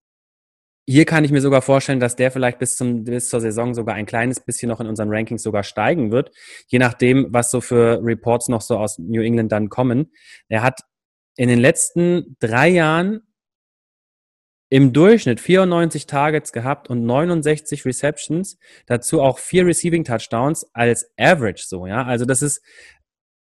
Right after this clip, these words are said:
und das war mit Tom Brady, ja, der natürlich auch gerne zu seinen Qu-, äh, zu seinen, zu seinen Running Backs geworfen hat und vor allem auch an James White natürlich dann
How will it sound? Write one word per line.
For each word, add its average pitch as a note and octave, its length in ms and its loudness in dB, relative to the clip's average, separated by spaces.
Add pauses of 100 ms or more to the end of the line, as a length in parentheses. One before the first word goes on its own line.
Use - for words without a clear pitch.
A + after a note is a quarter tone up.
(180)
und C3+ 220 -2
das C3+ 160 0
war C#3+ 80 4
mit C#3+ 180 2
Tom B2+ 220 2
Brady, D#3+ 500 2
ja, C3 320 0
der C3+ 460 0
natürlich C3+ 480 0
auch B2 140 0
gerne C3 280 2
zu C#3+ 120 -2
seinen C3+ 440 0
Qu-, C3 300 -2
äh, A2+ 120 -2
zu B2 120 -8
seinen, B2 340 0
zu B2 100 -6
seinen A#2 160 -2
Running B2 240 -2
Backs B2 200 -2
geworfen A#2 520 0
hat C#3 120 -2
und A2+ 140 -8
vor B2 80 -2
allem B2 120 0
auch B2 60 -2
an A#2+ 140 -2
James A2+ 280 -4
White A#2+ 220 2
natürlich B2+ 340 -4
dann A#2+ 300 -2